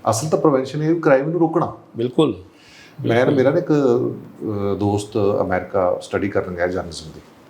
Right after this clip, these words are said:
Speaker 1: ਉਹ ਕਹਿੰਦਾ ਵੀ ਉੱਥੇ ਜਰਨਲਿਸ-, ਜਰਨਲਿਸਟ ਦੀ ਫਿਰ ਡਿਊਟੀ ਲੱਗਦੀ ਹੈ, ਪੁਲਿਸ ਸਟੇਸ਼ਨ 'ਚ ਵੀ ਲੱਗਦੀ ਹੈ,
Speaker 2: ਹੂੰ।
Speaker 1: ਕੋਰਟ 'ਚ ਵੀ ਲੱਗਦੀ ਹੈ, ਸਾਰੇ ਕਿਤੇ ਇੱਕ ਤਰ੍ਹਾਂ ਨਾਲ ਉਹਦੀ ਟ੍ਰੇਨਿੰਗ ਦਾ ਪਾਰਟ ਹੈ।
Speaker 2: ਪਾਰਟ ਹੈ।
Speaker 1: ਜਰਨਲਿਸਟ ਦਾ, ਕਿਉਂਕਿ ਰਿਪੋਰਟਿੰਗ ਕਰਨੀ ਉਹਨੇ।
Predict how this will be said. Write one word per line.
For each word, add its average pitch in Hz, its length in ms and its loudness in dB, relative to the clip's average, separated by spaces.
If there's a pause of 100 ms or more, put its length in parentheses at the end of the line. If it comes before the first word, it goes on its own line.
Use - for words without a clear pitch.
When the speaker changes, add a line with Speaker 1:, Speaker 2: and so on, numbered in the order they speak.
(720)
Speaker 1:
ਉਹ 165 60 -2
ਕਹਿੰਦਾ 180 160 4
ਵੀ 175 60 6
ਉੱਥੇ 170 160 0
ਜਰਨਲਿਸ-, 135 400 0 (220)
ਜਰਨਲਿਸਟ 123 420 0
ਦੀ 156 80 4
ਫਿਰ 151 120 2
ਡਿਊਟੀ 127 240 2
ਲੱਗਦੀ 92 420 0
ਹੈ, 90 160 -4
ਪੁਲਿਸ 110 180 2
ਸਟੇਸ਼ਨ 104 320 0
'ਚ 101 80 -8
ਵੀ 98 120 -4
ਲੱਗਦੀ 92 400 -4
ਹੈ, 92 100 0
Speaker 2:
ਹੂੰ। 107 140 -2
Speaker 1:
ਕੋਰਟ 113 240 2
'ਚ - 140 -14
ਵੀ 110 80 -4
ਲੱਗਦੀ 90 380 -4
ਹੈ, 98 80 -2
ਸਾਰੇ 135 320 -2
ਕਿਤੇ 120 380 -6 (260)
ਇੱਕ 107 140 -12
ਤਰ੍ਹਾਂ 113 160 0
ਨਾਲ 120 100 -2
ਉਹਦੀ 151 100 0
ਟ੍ਰੇਨਿੰਗ 135 360 0
ਦਾ 151 60 4
ਪਾਰਟ 123 380 2
ਹੈ। - 160 -6 (180)
Speaker 2:
ਪਾਰਟ 101 260 -2
ਹੈ। 101 220 -10
Speaker 1:
ਜਰਨਲਿਸਟ 95 420 -2
ਦਾ, - 100 -20 (580)
ਕਿਉਂਕਿ 110 200 2
ਰਿਪੋਰਟਿੰਗ 120 340 2
ਕਰਨੀ 143 240 0
ਉਹਨੇ। 143 180 -8